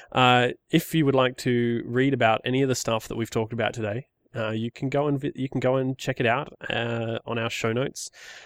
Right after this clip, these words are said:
Uh, you can find them on our website at jelly and bean dot co forward slash nine,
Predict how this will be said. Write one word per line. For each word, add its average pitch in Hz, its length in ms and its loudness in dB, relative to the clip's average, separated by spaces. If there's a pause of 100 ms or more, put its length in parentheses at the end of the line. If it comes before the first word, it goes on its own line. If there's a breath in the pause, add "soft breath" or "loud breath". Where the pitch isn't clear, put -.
(140)
Uh, 113 340 4 (120)
you 123 200 -6
can 113 140 -6
find 156 300 4
them 139 260 2 (320)
on 143 140 4
our 127 100 4
website 123 480 0
at - 340 -6 (140)
jelly 175 480 4
and 143 420 0
bean 113 340 0 (280)
dot - 220 4 (120)
co 123 280 6 (440 loud breath)
forward 160 400 4
slash - 640 0 (240)
nine, 117 360 2